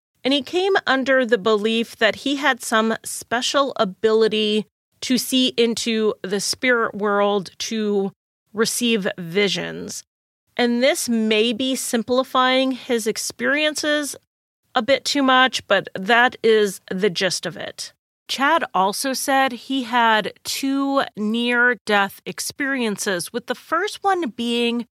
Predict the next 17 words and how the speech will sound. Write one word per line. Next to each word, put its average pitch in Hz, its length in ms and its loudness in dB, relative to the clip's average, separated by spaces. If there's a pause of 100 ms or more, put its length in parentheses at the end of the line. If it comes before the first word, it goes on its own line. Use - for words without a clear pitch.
(120)
when 220 140 -2
he 240 120 0
was 262 200 -2
just - 420 -2
seventeen 226 720 -4
years 196 220 -6
old. 175 400 -6 (160)
And 254 200 2
these 311 220 -2
experiences 254 1300 0 (180)
also 254 760 2
opened 240 420 2
him 214 340 -2
up 214 300 2 (140)
to 202 600 0 (140)
this 185 600 -4
insight. - 840 -6